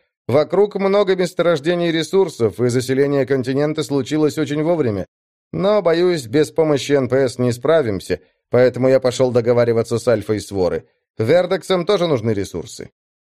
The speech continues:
«Ага, есть информация, дождусь свой рейд и будем штудировать мануалы».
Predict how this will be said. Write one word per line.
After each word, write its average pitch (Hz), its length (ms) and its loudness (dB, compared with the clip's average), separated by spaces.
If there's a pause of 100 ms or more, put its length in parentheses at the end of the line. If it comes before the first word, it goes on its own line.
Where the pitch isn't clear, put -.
(300)
«Ага, 120 580 0
есть 160 440 0
информация, 151 920 2
дождусь 139 580 0
свой 160 280 2
рейд 170 300 0
и 143 60 0
будем 143 320 2
штудировать 147 580 0
мануалы». 143 640 0